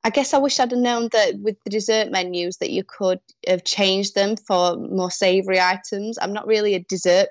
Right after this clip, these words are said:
person, <laughs> so I didn't know that you could, you know, pick your own. I just decided to pick the Donald's Screen Show dessert menu without,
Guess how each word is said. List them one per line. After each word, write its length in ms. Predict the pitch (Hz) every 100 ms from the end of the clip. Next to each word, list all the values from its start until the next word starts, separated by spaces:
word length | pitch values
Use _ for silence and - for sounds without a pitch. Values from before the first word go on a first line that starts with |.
| -
person, 560 | 233 254 - 294 311 - - - -
<laughs> 400 | - - _ _
so 460 | - 226 208 202 190
I 120 | 208
didn't 280 | 214 208 185
know 200 | 202 202
that 160 | 196 190
you 100 | 190
could, 300 | - 190 180
you 100 | 196
know, 160 | 190 185
pick 440 | - 214 - -
your 160 | 190 180
own. 440 | 175 180 202 233 - _ _ _ _
I 200 | - 180
just 380 | 185 185 - _
decided 480 | 190 - 175 175 175
to 120 | -
pick 360 | 175 190 185 190 _ -
the 100 | 175
Donald's 440 | 180 180 165 170
Screen 360 | - 196 185 180
Show 260 | - 170
dessert 380 | 175 170 180 170
menu 540 | 165 165 165 160 165 175 - - 208 -
without, 460 | - 180 175 -